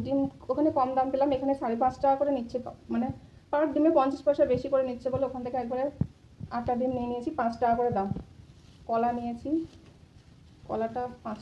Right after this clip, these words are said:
টাকা করে নিয়েছে পিস। এই যে এই ঠান্ডায় কলা খাওয়া ভালো, এই গ-, ঠান্ডায় বলছি, এই গরমে। এই যে কলা নিয়েছি, লঙ্কা নিয়েছি, পেয়ারা নিয়ে নিয়েছি, দেখো দুটো পেয়ারা নিয়েছি, আপেল তো ছিল না, সবজির দোকানে পেয়ারা কলা পাওয়া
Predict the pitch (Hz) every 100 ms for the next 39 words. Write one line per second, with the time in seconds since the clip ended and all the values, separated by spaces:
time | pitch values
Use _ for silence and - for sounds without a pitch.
0 | - 233 226 233 208 202 208 208 - 208
1 | - - - - - - - - - -
2 | - 226 214 214 220 - 208 220 220 208
3 | 208 220 214 196 196 - 208 214 - 233
4 | 226 190 180 190 196 190 190 - - -
5 | - - - - 208 202 - - - -
6 | - - - - - - - - 208 208
7 | 208 208 214 294 330 - - - - -
8 | - - - - - - - 220 208 214
9 | 226 233 226 233 - 285 - 233 214 226
10 | 233 226 226 226 - 226 214 233 302 -
11 | - - - - - - 220 240 247 226
12 | 214 214 202 196 196 208 - 202 220 220
13 | 220 226 220 220 226 - 196 214 208 220
14 | 220 220 220 214 214 208 202 190 185